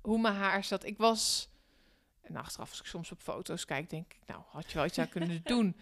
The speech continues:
Speaker 1: Maar ik, ja, ik, ik leefde op een soort rots of
Speaker 2: Zo
Speaker 1: zo.
Speaker 2: grappig, want bij mij is het juist echt heel tegenovergesteld. Dat ik in mijn puberteit en de jaren daarna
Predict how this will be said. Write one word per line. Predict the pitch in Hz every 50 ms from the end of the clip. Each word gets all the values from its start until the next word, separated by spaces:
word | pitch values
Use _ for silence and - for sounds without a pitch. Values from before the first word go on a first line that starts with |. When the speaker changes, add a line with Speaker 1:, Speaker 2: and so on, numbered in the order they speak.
| - - - -
Speaker 1:
Maar | - 208 214 214 214 196 - - - _ _ _ _ _ _ _ _ _ _ _ _ _
ik, | - 233 226 - - - - - - - - - _
ja, | - 220 208 175 -
ik, | - - 101 - _ _ - - - -
ik | - 202
leefde | - 208 190 180 185 170
op | -
een | 170
soort | 160 - 190 165 156 - - - - - - - -
rots | - - - 180 185 - - - -
of | 320 320
Speaker 2:
Zo | 349 349
Speaker 1:
zo. | 294 233 190 190 190 - - -
Speaker 2:
grappig, | - - - - 240 277 311 - 226 202 220 - -
want | - 208 214 214 226 - - -
bij | - 208 202 202
mij | 202 214 240 294
is | 302 254
het | 240 240 - - -
juist | 185 180 208 226 254 277 277 - - - - _ _ -
echt | - - 311 - - -
heel | 214 196 180 190 208 240 254 247 233
tegenovergesteld. | - - 196 196 196 - 208 214 240 220 202 - - - - - 180 170 165 165 - - - - - _ _ - - - - - - -
Dat | - 190 180
ik | 202 202 -
in | - 226 214
mijn | 208 202 202 -
puberteit | 262 262 220 226 220 - - - 220 208 202 196 202 202 -
en | - - 196 196 196
de | 190 190
jaren | 196 196 202 196 190 196
daarna | 180 180 180 220 240 233 208 196 214